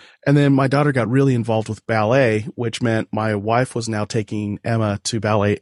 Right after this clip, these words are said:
all the time. Uh, so it was pretty much just me.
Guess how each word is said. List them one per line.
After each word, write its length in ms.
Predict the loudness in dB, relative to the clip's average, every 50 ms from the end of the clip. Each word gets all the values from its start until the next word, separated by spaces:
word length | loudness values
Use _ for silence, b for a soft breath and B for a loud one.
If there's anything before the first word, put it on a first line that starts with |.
| _ _ _
all 180 | 2 2 2
the 100 | 2 0
time. 380 | -2 0 -2 -2 0 -2 -4 -6 B B B B B B B _
Uh, 300 | -2 -2 0 0 0 -2 -4
so 240 | -4 -2 0 0 2
it 80 | 2 2
was 120 | 0 0
pretty 160 | 0 0 0
much 140 | 0 0 0 0
just 200 | -2 -2 0 0
me. 480 | 0 2 2 2 2 0 -2 -4 -8